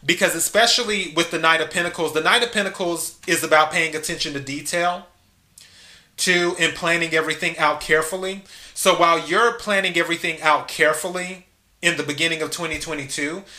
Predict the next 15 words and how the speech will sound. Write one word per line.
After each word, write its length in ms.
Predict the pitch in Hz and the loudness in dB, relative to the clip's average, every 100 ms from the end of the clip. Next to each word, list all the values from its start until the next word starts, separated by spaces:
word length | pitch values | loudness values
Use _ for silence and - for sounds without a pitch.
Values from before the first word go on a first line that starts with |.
| - - - | -20 -18 -4
people 360 | 196 214 202 | -2 2 2
may 200 | 180 180 | 2 2
not 220 | 170 160 | 4 2
hear 220 | - 165 160 | 2 -2 -2
from 240 | - 156 | -2 -6
you 240 | 147 156 160 | -6 -8 -2
as 340 | 156 143 131 123 | 2 2 0 -8
much 840 | 117 123 139 170 - - - - | -12 -2 2 2 -2 -4 -2 -2
as 180 | 165 147 | -2 2
they're 260 | 143 151 127 | 4 2 0
used 280 | 139 175 - | -6 -6 -4
to 80 | |
hearing 280 | 180 175 175 | 0 0 -2
from 200 | - 180 | -6 -8
you. 320 | 175 180 180 | -6 -8 -8